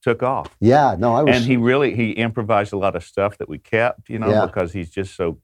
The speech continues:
Speaker 1: clever and quick. And,
Speaker 2: Yeah.
Speaker 1: and no, he was great. He held his own with a, a real pro and Dean, and it was great.
Speaker 2: So you've been taking the film around, and it seems to be,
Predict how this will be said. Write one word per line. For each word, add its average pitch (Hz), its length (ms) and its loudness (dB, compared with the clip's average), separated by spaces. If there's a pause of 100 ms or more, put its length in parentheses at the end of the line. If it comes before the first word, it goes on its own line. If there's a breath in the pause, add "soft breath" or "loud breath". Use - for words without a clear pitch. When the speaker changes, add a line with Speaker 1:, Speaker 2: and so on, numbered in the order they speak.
(140)
Speaker 1:
clever 92 400 -4
and 76 140 -10
quick. 95 320 -4
And, 95 100 -4
Speaker 2:
Yeah. 87 180 -2
Speaker 1:
and 82 240 -12 (280)
no, 190 160 2
he 98 60 0
was 104 100 -4
great. 113 320 0
He 85 120 -6
held 104 240 0
his 98 120 -4
own 101 180 -2
with 85 180 -6
a, 90 220 0
a 90 80 -2
real 101 240 0
pro 101 320 0
and 82 160 -6
Dean, 107 380 -6
and - 260 -14
it - 60 -16
was 85 140 -14
great. 101 300 -4 (220)
Speaker 2:
So 147 140 2
you've 170 100 6
been 151 120 6
taking 196 280 4
the 170 80 4
film 123 240 2
around, 60 460 -6 (260)
and 98 580 -2
it 110 160 -4
seems 175 260 4
to 131 60 -2
be, 113 300 4